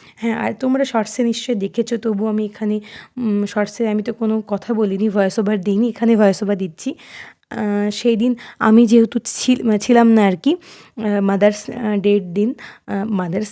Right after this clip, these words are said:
ডে বলে কিছু হয় না, প্রত্যেকটা দিনই তো মায়ের দিন। তো আমি, উম, আহ, বাড়ি আসার পথে হঠাৎ করে ভাবলাম মাকে তো কিছু একটা দিতামই। উম, তো ট্রেনে আসার পথে এই যে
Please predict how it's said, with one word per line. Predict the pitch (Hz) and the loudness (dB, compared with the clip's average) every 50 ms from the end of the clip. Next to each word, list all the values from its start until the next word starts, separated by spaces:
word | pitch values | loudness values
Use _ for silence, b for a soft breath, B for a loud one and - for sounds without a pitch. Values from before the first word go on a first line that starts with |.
| - | -2
ডে | - 254 262 | 2 2 4
বলে | 254 285 277 277 - | 4 4 2 0 0
কিছু | - 254 - - 269 | -2 -2 0 2 2
হয় | 240 233 | 4 4
না, | 233 233 | 2 0
প্রত্যেকটা | 240 233 214 - - 240 208 - 233 226 | 0 -2 -4 -2 -4 -10 -6 -2 -2 -2
দিনই | 190 190 214 214 208 214 214 | -2 0 0 0 0 0 -2
তো | 208 233 | -4 -4
মায়ের | 208 202 196 190 190 190 196 196 190 | -4 -4 -4 -6 -6 -6 -6 -8 -6
দিন। | 175 196 226 262 294 | -6 -6 -6 -6 -8
তো | - 277 269 262 B B B B B B B B | -6 -6 -6 -6 B B B B B B B B
আমি, | - 233 226 226 233 240 240 247 | -6 -2 -2 0 0 0 -2 -4
উম, | 247 247 240 214 208 202 202 202 202 | -4 -6 -4 -4 -4 -4 -4 -4 -4
আহ, | 202 202 196 196 196 196 B B B B 226 | -6 -6 -6 -8 -8 -10 B B B B -6
বাড়ি | 214 190 202 196 208 220 | -4 -2 -2 -2 -2 -4
আসার | 214 208 - 233 208 208 | -4 -6 -8 -10 -12 -8
পথে | - 208 208 208 - 233 | -6 -6 -6 -4 -4 -6
হঠাৎ | 220 185 208 - 214 220 - | -6 -6 -6 -8 -8 -10 -8
করে | - 240 220 226 | -6 -4 -4 -4
ভাবলাম | 214 220 233 220 214 202 226 226 220 | -4 -4 -6 -8 -8 -6 -6 -6 -4
মাকে | 214 208 202 196 185 254 | -4 -4 -4 -4 -4 -6
তো | - 285 247 | -6 -4 -4
কিছু | 320 294 - 311 | -6 -6 -6 -6
একটা | 294 - 302 285 | -6 -6 -4 -4
দিতামই। | 226 233 190 - 214 202 202 220 311 | -2 -4 -4 -4 -4 -2 -2 -2 -4
উম, | 403 - - - - - _ - 269 - 226 214 _ _ | -6 -10 -20 -20 -20 -20 _ -16 -14 -14 -14 -14 _ _
তো | - 220 220 220 214 220 - - - _ | -4 -2 -2 -2 -2 -4 -6 -10 -20 _
ট্রেনে | - 247 240 233 233 247 254 240 | -2 0 0 2 2 0 0 -2
আসার | 220 208 196 - 240 233 | -2 -4 -4 -4 -4 -4
পথে | 226 226 208 202 208 - 226 | -2 -4 -6 -6 -4 -6 -6
এই | 226 - 226 208 202 | -6 -6 -6 -6 -6
যে | 175 185 220 | -4 -4 -6